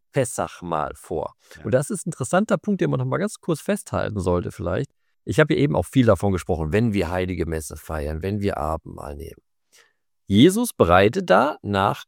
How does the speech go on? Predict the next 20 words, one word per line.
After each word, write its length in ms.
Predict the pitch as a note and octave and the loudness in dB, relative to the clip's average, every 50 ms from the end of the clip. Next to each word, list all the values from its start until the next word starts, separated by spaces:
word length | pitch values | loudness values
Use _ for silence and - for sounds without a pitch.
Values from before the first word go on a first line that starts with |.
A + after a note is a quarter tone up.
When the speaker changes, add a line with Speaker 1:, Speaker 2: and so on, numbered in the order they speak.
| _ - | _ -6
Speaker 1:
den 180 | G2 G2 - | -4 -4 -4
Evangelien 720 | - - - - F2+ E2+ D2+ - C#2+ C2+ - G#2+ C#3+ D#3+ - _ | -6 -10 -8 -8 -8 -8 -8 -10 -12 -10 -6 -6 -6 -6 -6 _
uns 220 | A2 A#2+ C#3+ - | -4 -2 -2 -2
erzählt, 480 | - - G2+ - - F2+ F#2 C3 - - - | -4 -8 -10 -8 -10 -8 -8 -8 -8 -8 -8
ein 200 | A2 G#2 G2+ F#2+ - _ _ | -6 -6 -6 -6 -8 _ _
Pessachmahl 880 | - - A#3+ G#3+ - - C3+ E2+ - - F#2+ F2 E2+ D#2+ E2 E2 E2+ | 2 2 2 2 4 2 2 2 2 -4 -6 -2 0 0 0 0 -2
vor, 500 | - - - F#2 E2+ F2+ G#2+ D#3+ G#3+ B3 - _ _ _ _ _ _ | -6 -6 -4 0 2 4 4 2 2 -2 -8 _ _ _ _ _ _
feiert 560 | - - - D3 D#3+ G3+ A#3 B3 A3+ D3 A#2 | -20 2 6 6 6 6 6 2 0 -2 -4
dieses 260 | G2 F2 F2+ E2+ - | -4 -4 -6 -8 -8
Pessachmahl, 580 | - - F#2 E2+ - G2 - - A2 A2+ B2 A#2+ | -8 -8 -8 -6 -8 -10 -8 -4 -2 0 0 -2
deutet 520 | G#2 - B2 A#2 C3 D3 E3 D#3+ D#3 C3 | 0 4 8 8 8 8 6 2 -4 -8
es 140 | A2+ - - | -8 -8 -4
neu 260 | A2 G#2 B2 F3 F#3+ | 0 0 0 2 0
und 80 | D#3 C3+ | -2 0
sagt, 300 | C#3 D3 D#3 - _ - | 0 0 0 0 _ -4
"Tut 220 | - G#3 G#3 E3+ - _ - | -2 -2 -2 -2 -4 _ 0
dies 540 | G#3+ G#3+ A#3 B3 B3+ G#3+ - - - - - | 2 4 4 4 2 2 -2 -10 -20 -20 -14
zu 220 | - G#3 F#3 E3 E3 | -8 -6 -6 -4 -2
meinem 300 | D#3 D3 C#3+ C#3+ D3 C#3+ | -2 -2 0 -2 -4 -6
Gedächtnis." 540 | D3 C#3 - B2 - - - - - _ | -6 -4 -4 -6 -6 -8 -14 -20 -20 _